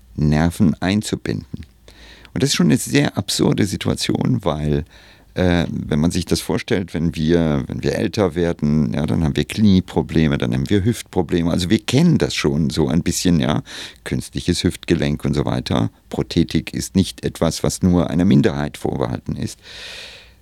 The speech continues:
Und in den nächsten Jahren kann es irgendwann sein, dass Menschen, das klingt jetzt sehr makaber, sich die Beine amputieren, um künstliche Beine zu bekommen. Warum?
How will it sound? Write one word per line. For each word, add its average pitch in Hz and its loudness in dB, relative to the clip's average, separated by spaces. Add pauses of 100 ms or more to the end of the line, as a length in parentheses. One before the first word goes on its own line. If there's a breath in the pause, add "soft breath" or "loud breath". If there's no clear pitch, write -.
(140)
Und 104 4
in 117 6
den 110 6
nächsten - 2
Jahren 117 2 (400)
kann 180 2
es - -2
irgendwann - 0
sein, - -2
dass - -4
Menschen, - 0 (120)
das - -2
klingt - 0
jetzt - 0
sehr - -2
makaber, - -2 (680 loud breath)
sich - -6
die 98 0
Beine 92 2
amputieren, 71 -4 (180)
um 95 2 (540 soft breath)
künstliche - -2
Beine 52 -4
zu - -8
bekommen. - -8
Warum? 73 -2